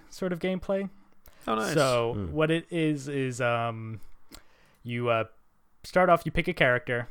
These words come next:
Speaker 1: There's several different characters to pick from. It's still early access at the moment, so you can unlock characters by, like, doing certain achievements, but you don't, there's only, like, a couple right now to select from.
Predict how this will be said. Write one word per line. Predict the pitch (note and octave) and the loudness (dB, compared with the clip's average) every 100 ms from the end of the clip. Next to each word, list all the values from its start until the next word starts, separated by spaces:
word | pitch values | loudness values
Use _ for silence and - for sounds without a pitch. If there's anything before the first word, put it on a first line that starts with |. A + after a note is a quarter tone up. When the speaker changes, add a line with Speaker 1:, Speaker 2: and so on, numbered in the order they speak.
| - - | -12 -10
Speaker 1:
There's | - | -2
several | C#3+ C#3+ | 0 0
different | B2 C#3+ C3+ | -2 -4 -2
characters | C3+ B2 C3 B2 | 0 0 -2 -8
to | A2+ | -4
pick | A2+ - | -6 -4
from. | A#2 A2 A2 - | -6 -6 -8 -10
It's | B2 | -4
still | - F#3 | 4 4
early | D#3+ D3+ C#3 | 6 6 6
access | B2 - C3 C3 | 4 2 -2 -2
at | A#2+ | -2
the | B2 | -4
moment, | A#2+ A#2 A#2 | -4 -4 -6
so | - A2 G#2+ G2+ G#2 | -4 -4 -4 -8 -10
you | A2 | -6
can | C#3 B2+ | -6 -2
unlock | B2 B2 A#2 A#2+ B2 - - | -4 -2 2 2 2 -2 -4
characters | B2 A#2+ A#2+ B2+ A#2+ A2+ | 0 0 -2 -4 -4 -6
by, | - A2 | -6 -8
like, | G2+ G2+ - - - | -6 -10 -14 -16 -10
doing | A2 | -8
certain | G#2+ G#2 G2+ | -8 -10 -12
achievements, | - B2+ A#2+ B2 A#2 G#2+ - - - - - - - - - - | -6 -4 -4 -4 -6 -6 -12 -12 -16 -20 -20 -20 -20 -20 -20 -8
but | A2 G#2 - | -4 -4 -6
you | A#2 | -10
don't, | A2+ | -8
there's | A#2 A2 | -8 -6
only, | A2 | -6
like, | G#2+ A2 | -6 -6
a | - | -4
couple | A2 - G2+ | -6 -4 -8
right | G2 | -8
now | F#2+ F#2 | -10 -10
to | G2 | -10
select | - F#2+ - | -8 -10 -10
from. | - G2 | -12 -14